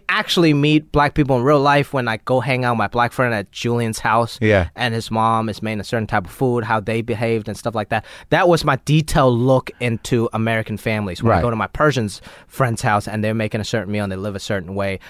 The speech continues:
Speaker 1: their furniture's a certain way.
Speaker 2: Sure.
Speaker 1: That's when I got the more detailed
Speaker 2: Yeah.
Speaker 1: lines
Speaker 2: Yeah.
Speaker 1: and uh,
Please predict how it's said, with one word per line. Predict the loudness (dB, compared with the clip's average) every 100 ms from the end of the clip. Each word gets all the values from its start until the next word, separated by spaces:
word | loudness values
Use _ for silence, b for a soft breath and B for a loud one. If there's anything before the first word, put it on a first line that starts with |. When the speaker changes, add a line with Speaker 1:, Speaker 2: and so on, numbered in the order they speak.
| B
Speaker 1:
their | -10
furniture's | -2 0 0 0 0 0 -2 -8 -10
a | -8
certain | -4 -4 -2 -4
way. | -2 0
Speaker 2:
Sure. | 2 4 2 0
Speaker 1:
That's | -2 0 2
when | 2
I | 2
got | 2 0
the | 0
more | 0 -2 -4 -2
detailed | 0 0 2 4 6 4 0 B
Speaker 2:
Yeah. | -2
Speaker 1:
lines | 0 2 2 4 2 0 -2 -4
Speaker 2:
Yeah. | -2 0
Speaker 1:
and | -2 -8 _ -4
uh, | 0 0